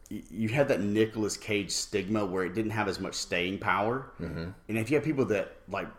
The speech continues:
Speaker 1: that watched them back in the day and they really, you, you like them a lot. Like, they're really fun. And they're family, pretty family friendly, which is great about it. So if you
Speaker 2: Mm-hmm.
Speaker 1: have older kids,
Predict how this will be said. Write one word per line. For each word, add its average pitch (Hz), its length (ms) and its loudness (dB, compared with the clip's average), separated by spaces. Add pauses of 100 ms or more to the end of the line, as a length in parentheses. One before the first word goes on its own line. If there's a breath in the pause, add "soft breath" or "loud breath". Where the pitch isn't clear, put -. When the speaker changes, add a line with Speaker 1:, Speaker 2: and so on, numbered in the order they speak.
(460)
Speaker 1:
that 104 240 -4
watched 90 420 0
them 107 100 0
back 90 240 2
in 92 80 -2
the 90 80 0
day 87 380 0
and 95 100 -2
they 80 60 -2
really, 87 320 -2
you, 92 240 -6
you 139 120 2
like 139 280 4
them 82 160 0
a 71 40 -2
lot. 73 380 -2
Like, 98 140 -6
they're 107 120 4
really 107 360 2
fun. 90 360 0 (360 loud breath)
And 120 120 4
they're 104 120 6
family, 117 440 2
pretty 147 260 0
family 110 360 2
friendly, 110 500 -2 (160)
which 101 200 -6
is - 80 -8
great 90 480 -2
about 90 300 0
it. - 120 -4
So 104 120 0
if 82 120 -4
you 87 80 -6
Speaker 2:
Mm-hmm. 73 80 -6
Speaker 1:
have 90 300 -2 (500 loud breath)
older 98 300 0
kids, 85 560 -4